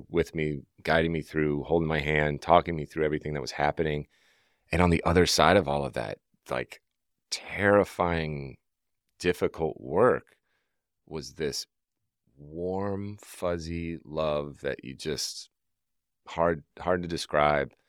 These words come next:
And then that feeling got to go back and meet with all of this other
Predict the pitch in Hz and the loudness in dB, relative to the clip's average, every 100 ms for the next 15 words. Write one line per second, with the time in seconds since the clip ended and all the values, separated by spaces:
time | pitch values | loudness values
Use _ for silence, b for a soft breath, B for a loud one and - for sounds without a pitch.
0 | _ _ _ _ _ _ _ - 82 85 | _ _ _ _ _ _ _ -8 -2 0
1 | 85 78 73 - _ _ _ _ 90 90 | 0 0 -6 -12 _ _ _ _ 0 0
2 | - - 95 92 85 80 73 - 85 76 | -2 -4 0 0 -2 -6 -6 4 4 4
3 | 85 73 - 85 82 76 85 87 90 73 | -4 -6 2 2 2 0 4 6 6 4
4 | - - - 82 78 85 92 87 78 80 | -4 -20 -8 -6 -4 -4 -4 -2 0 2
5 | 76 76 67 78 71 - 76 76 73 73 | 2 2 -2 -4 -4 -4 -4 -2 -4 -6